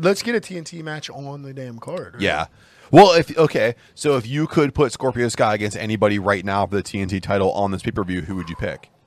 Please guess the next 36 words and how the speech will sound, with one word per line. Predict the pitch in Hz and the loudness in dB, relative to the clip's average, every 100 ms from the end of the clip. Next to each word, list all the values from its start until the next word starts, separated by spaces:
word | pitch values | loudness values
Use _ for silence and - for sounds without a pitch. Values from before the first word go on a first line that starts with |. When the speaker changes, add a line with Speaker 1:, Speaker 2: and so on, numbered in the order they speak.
| _ _ _ _ _ - | _ _ _ _ _ -18
Speaker 1:
Man, | 87 - | -16 -16
is | - | -16
that | 123 - | -16 -16
tough? | 80 - | -20 -14
That's | - 143 | -6 -4
Speaker 2:
That's | - | -4
a | - | -2
tough | 139 131 | 2 2
one. | 165 170 | 4 2
Speaker 1:
loaded. | 170 165 165 160 _ _ _ _ _ _ _ _ _ - | 2 0 -4 -8 _ _ _ _ _ _ _ _ _ -12
Psh, | - - - | -12 -12 -10
uh, | 233 247 | -8 4
well, | 247 262 247 | 6 6 4
n-, | 220 - | -6 -10
it's, | 151 - | -12 -10
I | 147 147 | -6 -4
mean, | 156 151 147 127 _ _ _ _ _ _ _ _ _ _ _ _ _ _ _ _ | -4 -6 -8 -12 _ _ _ _ _ _ _ _ _ _ _ _ _ _ _ _
I | - | -12
think | - 165 131 | -6 -6 -6
he's | 139 143 | -6 -2
been | 143 170 | 2 2
in | 156 | 0
the | 131 | -4
picture | 143 - | -6 -8
before. | 110 101 135 131 127 - | -12 -10 -6 -4 -6 -8
I | |
don't | 143 226 | -10 -8
know | |
if | 131 | -10
he's | 104 | -10
held | 131 160 | -6 -4
the | 170 | -4
title | 185 180 | -2 -2
before. | 175 175 190 196 _ _ _ | -4 -8 -10 -10 _ _ _
Darby | 156 147 | -2 -2
Allin. | 120 135 104 | -4 -6 -8